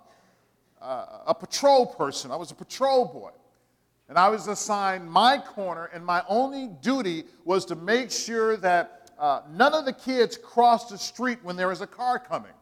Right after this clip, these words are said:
See, when there was a car coming, uh, that belt gave me the authority to do my arms like this to stop everybody from crossing the street.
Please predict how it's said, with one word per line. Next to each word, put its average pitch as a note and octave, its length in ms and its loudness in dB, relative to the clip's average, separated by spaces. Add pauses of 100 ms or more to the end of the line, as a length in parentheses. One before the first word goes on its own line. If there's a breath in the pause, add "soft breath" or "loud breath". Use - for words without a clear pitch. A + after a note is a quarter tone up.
(440)
See, G#3+ 360 0 (260 soft breath)
when D#3+ 100 -4
there F#3+ 100 4
was F#3 140 0
a F3+ 40 -4
car D4 320 4
coming, D#3+ 440 -6 (240 soft breath)
uh, D#3 80 -4
that B3+ 720 2
belt C#4 460 4
gave A#3+ 400 4
me B3+ 440 0
the F#3+ 200 -2
authority F#3 1080 4 (240 loud breath)
to G3 140 0
do C#4 260 0
my A#3+ 220 6
arms A#3+ 500 4
like A3 340 4
this A#3+ 220 4
to G3 160 -8
stop - 640 0
everybody C#3+ 580 0
from A#2+ 180 -16
crossing C#3 400 -8
the E3 60 -20
street. B2 340 -18